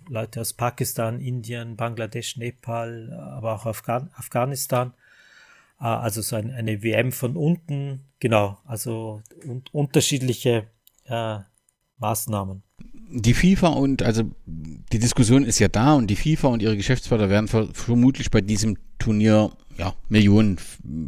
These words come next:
Speaker 2: verdienen und, und, ähm, das in einem Land, in dem Menschenrechtsverletzungen von mehreren Organisationen festgestellt wurden. Wie muss man denn aus deiner Sicht jetzt als Fußballfan, Fanin mit diesem Turnier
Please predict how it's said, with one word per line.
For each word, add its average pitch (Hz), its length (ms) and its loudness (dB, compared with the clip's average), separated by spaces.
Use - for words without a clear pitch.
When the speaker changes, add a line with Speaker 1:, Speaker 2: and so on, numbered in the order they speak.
Speaker 2:
verdienen 139 560 -2
und, 117 480 -6
und, 104 400 -8
ähm, 101 480 -4
das 117 180 4
in 127 140 4
einem 110 140 4
Land, 110 360 4
in 107 140 -2
dem 107 220 2
Menschenrechtsverletzungen 107 920 -2
von 98 160 -6
mehreren 95 340 0
Organisationen 90 840 -8
festgestellt - 760 -10
wurden. 85 280 -10
Wie 117 320 0
muss 135 540 0
man 117 180 -2
denn 113 140 0
aus 98 160 -4
deiner 117 300 2
Sicht - 280 -2
jetzt - 240 -4
als - 200 -4
Fußballfan, - 1700 -2
Fanin 131 520 0
mit 123 240 -4
diesem 117 300 -2
Turnier 104 440 -4